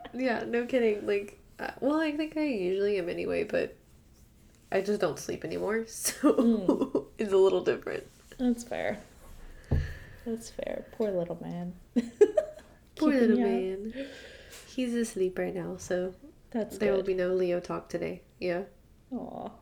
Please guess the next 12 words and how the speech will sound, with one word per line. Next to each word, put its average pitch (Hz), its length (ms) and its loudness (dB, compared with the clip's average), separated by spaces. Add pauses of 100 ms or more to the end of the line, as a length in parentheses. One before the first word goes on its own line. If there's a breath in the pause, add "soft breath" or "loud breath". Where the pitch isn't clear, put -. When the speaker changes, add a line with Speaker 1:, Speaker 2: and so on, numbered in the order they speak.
(1200 soft breath)
Speaker 1:
So, 214 560 8 (1900 loud breath)
I 185 80 2
don't 208 140 6
know 202 120 6
if 196 100 0
you're 180 140 6
ready 175 180 4
for - 180 4
this 233 240 6
in 190 120 4
the 170 60 0
morning. 160 600 -2